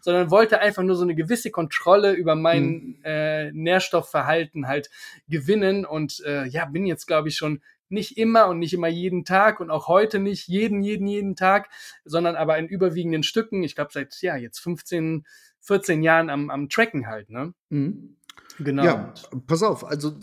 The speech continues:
Speaker 2: wir haben ja weiterhin den Anspruch, wir haben ja, wir wollen das ja mal alles schön kurz und knackig und nicht zu tief
Speaker 1: Mhm.
Speaker 2: und so. Ich hätte jetzt abschließend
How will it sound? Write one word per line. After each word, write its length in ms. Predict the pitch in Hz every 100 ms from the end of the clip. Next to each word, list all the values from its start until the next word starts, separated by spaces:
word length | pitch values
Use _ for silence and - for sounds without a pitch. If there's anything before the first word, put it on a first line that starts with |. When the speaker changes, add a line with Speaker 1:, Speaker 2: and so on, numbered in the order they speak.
| -
Speaker 2:
wir 180 | 143 156
haben 160 | 196
ja 100 | 165 131
weiterhin 360 | 196 220 190
den 140 | 175 165
Anspruch, 280 | 185 -
wir 80 | 160
haben 140 | 165 175
ja, 160 | 143
wir 100 | 135
wollen 220 | 151 180
das 160 | 160 147
ja 80 | 165
mal 160 | 170
alles 260 | 156 175 160
schön 240 | - 185
kurz 300 | 156 180 190
und 80 | 170
knackig 640 | - 180 170 - 175 160 151
und 80 |
nicht 180 | 156 143
zu 140 | - 151
tief 320 | 175 185 -
Speaker 1:
Mhm. 60 |
Speaker 2:
und 60 | 185
so. 140 | 185
Ich 120 | 175 190
hätte 180 | 190
jetzt 200 | 160 -
abschließend 800 | 226 240 - 208 208 - 233 -